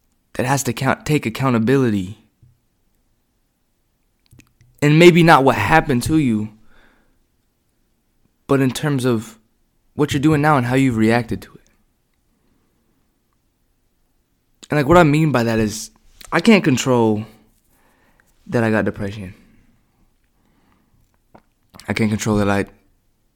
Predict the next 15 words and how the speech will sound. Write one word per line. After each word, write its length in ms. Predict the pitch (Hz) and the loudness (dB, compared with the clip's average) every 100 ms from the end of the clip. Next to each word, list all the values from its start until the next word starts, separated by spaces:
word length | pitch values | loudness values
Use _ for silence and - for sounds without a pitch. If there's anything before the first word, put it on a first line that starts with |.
| _ | _
that 100 | 110 | -4
I 80 | 107 | -4
struggle 300 | 110 104 117 | -2 -2 0
with 80 | 113 | -2
psychosis. 500 | 113 151 160 - - | -6 -6 -8 -8 -10
I 80 | 110 | -8
can't 220 | 151 113 | -6 -6
control 280 | 110 147 131 | -6 -4 -2
those 200 | 104 - | -4 -6
things. 160 | 101 | -6
Those 140 | 110 110 | -6 -6
things 180 | 107 | -6
happen 180 | 110 101 | -6 -6
to 80 | 104 | -4
me. 180 | 101 | -6